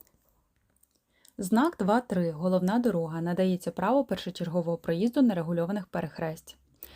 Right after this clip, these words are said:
Знак два чотири. Кінець головної дороги. Скасовується право першочергового проїзду нерегульованих перехресть.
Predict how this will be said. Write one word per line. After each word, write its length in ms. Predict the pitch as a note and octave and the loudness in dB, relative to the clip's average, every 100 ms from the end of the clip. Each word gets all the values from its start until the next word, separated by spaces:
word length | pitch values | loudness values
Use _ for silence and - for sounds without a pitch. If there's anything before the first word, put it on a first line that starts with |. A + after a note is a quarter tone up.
| - | -10
Знак 320 | F#3 F3 F#3 F3+ | -4 0 0 2
два 200 | F3+ A#3+ | 0 0
чотири. 500 | - B3 F#3 F3 E3+ | 0 -2 -2 -2 -4
Кінець 380 | - F3 A#3 | -2 0 0
головної 460 | B3 A3+ F3 F3 A3 | 2 2 2 0 0
дороги. 500 | F#3 E3+ E3 E3 E3 - - | 0 0 0 0 -4 -8 -20
Скасовується 640 | - - C4 A3+ F3+ F3+ F3+ | -20 -2 -2 0 0 0 -2
право 320 | F3 E3 B3+ | -2 2 2
першочергового 760 | C#4 A3+ F3+ F3+ D#3 F3 E3+ E3 | 0 -4 -6 -6 -2 0 0 -2
проїзду 480 | E3+ E3+ G3 A3+ | -2 0 0 2
нерегульованих 680 | A#3+ F3+ D#3 E3+ E3 F#3 F#3+ | 2 2 -2 -4 -2 -4 -4
перехресть. 760 | - F3+ E3+ F3 E3 E3+ - | -4 -4 -4 -6 -8 -8 -16